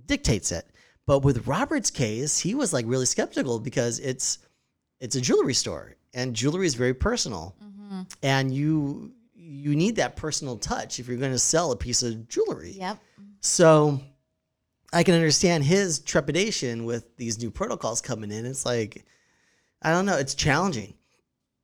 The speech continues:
Speaker 1: It's just really challenging. And it's one of those things where I'm hoping, well, I know it'll be, te-, I know it's, te-, I hope it's temporary, but for how long
Speaker 2: Right.
Speaker 1: this is gonna last?
Speaker 2: I
Speaker 1: It's like, is it,
Speaker 2: know.
Speaker 1: is it temporary? I mean, is it gonna end in December? Is it gonna end in
Speaker 2: It's just
Speaker 1: I don't
Speaker 2: dragging
Speaker 1: know.
Speaker 2: on so
Speaker 1: I don't know.
Speaker 2: much. I think the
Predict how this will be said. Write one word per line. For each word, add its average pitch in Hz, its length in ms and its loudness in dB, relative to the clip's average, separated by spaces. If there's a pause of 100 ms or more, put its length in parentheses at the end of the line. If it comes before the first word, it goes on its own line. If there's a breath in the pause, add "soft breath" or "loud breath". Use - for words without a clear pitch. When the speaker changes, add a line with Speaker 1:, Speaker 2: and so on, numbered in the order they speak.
(120)
Speaker 1:
It's 139 100 -2
just 120 160 0
really 131 300 6
challenging. 120 680 0
And 110 440 -6
it's - 280 -8
one 127 180 -4
of 135 60 -4
those 131 180 0
things 131 340 -4
where 113 400 0 (220)
I'm 117 160 -2
hoping, 135 580 0 (180)
well, 156 140 2
I 156 140 6
know 143 360 4
it'll 113 120 2
be, 113 100 -6
te-, 143 260 0
I 156 140 4
know 175 180 4
it's, 143 140 -2
te-, 117 100 -4
I 123 160 2
hope 156 200 2
it's 117 140 -4
temporary, 90 520 -10 (640)
but 123 340 -2 (480)
for 131 120 -4
how 131 180 2
long 101 920 -8
Speaker 2:
Right. - 400 -6
Speaker 1:
this - 100 -16
is 113 120 -14
gonna - 220 -14
last? 110 180 -14
Speaker 2:
I 262 160 -4
Speaker 1:
It's 262 180 -2
like, 277 240 2
is 269 80 0
it, 143 140 -2
Speaker 2:
know. - 60 -10
Speaker 1:
is 135 120 -6
it - 40 -12
temporary? 180 460 0
I 160 80 0
mean, 139 140 -2
is 123 100 -2
it 120 40 -6
gonna 139 140 -6
end 127 180 -8
in 110 40 -10
December? 156 1000 -2
Is 117 180 -4
it 110 40 -10
gonna 117 180 -8
end 113 260 -6
in 107 240 -6
Speaker 2:
It's 247 240 -4
just 247 260 -8
Speaker 1:
I 202 200 2
don't 185 120 6
Speaker 2:
dragging - 0 -
Speaker 1:
know. 214 240 6
Speaker 2:
on 104 60 -4
so - 200 -8
Speaker 1:
I 208 140 0
don't 208 40 -2
know. 208 120 -2
Speaker 2:
much. 202 420 -6
I 226 120 -2
think 262 300 -4
the 220 380 2